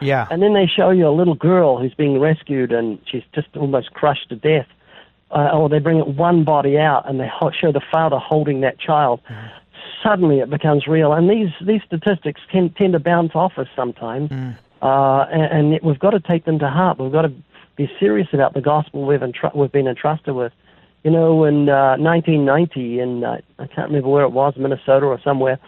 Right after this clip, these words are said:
Speaker 2: three Northwest pilots were jailed because they flew their plane with passengers in it drunk. The three
Speaker 1: Whoa.
Speaker 2: pilots were drunk, and the, uh,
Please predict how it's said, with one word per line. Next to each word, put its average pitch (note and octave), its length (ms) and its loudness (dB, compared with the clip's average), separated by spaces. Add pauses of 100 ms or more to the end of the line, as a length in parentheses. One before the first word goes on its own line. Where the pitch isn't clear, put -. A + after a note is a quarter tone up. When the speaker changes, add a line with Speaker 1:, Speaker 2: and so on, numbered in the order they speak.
(500)
Speaker 2:
three F3 240 2
Northwest D#3+ 600 0
pilots D#3 520 -2
were A#2+ 140 -4
jailed C3+ 600 0 (400)
because C#3 360 -2
they C#3 240 0
flew D#3+ 180 0
their C#3+ 160 2
plane C#3+ 360 -2
with C3+ 180 -4
passengers C3+ 600 -4
in C3 140 -6
it - 140 -8
drunk. D3+ 340 -2 (640)
The - 80 -12
three D#3 300 0
Speaker 1:
Whoa. C3+ 80 -6 (140)
Speaker 2:
pilots D#3 420 -2
were B2+ 80 -6
drunk, C3+ 520 -2 (140)
and C3+ 220 -4
the, B2 340 -4
uh, A2+ 180 0